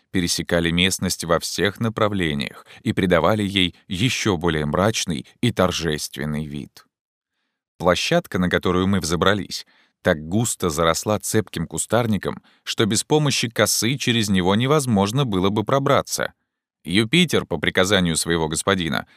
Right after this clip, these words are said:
стал прокладывать нам тропинку к подножью гигантского тюльпанового дерева, которое возвышалось среди восьми или десяти дубов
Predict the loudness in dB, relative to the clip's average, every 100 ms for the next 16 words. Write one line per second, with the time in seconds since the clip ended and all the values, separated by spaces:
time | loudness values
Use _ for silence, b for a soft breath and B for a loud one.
0 | b -6 0 2 2 2 0 2 2 4
1 | 2 0 0 -2 -2 -4 -2 -2 -2 -6
2 | -2 0 0 2 0 -2 -4 -2 2 2
3 | 2 -4 -4 -2 -4 0 2 4 2 0
4 | 0 0 0 0 -4 -8 B B B -2
5 | 2 2 2 0 -2 -2 -2 -2 -4 -8
6 | b -6 -2 0 2 2 2 0 -2 0
7 | -2 0 -2 -2 -4 -4 -4 -2 -2 -2
8 | -4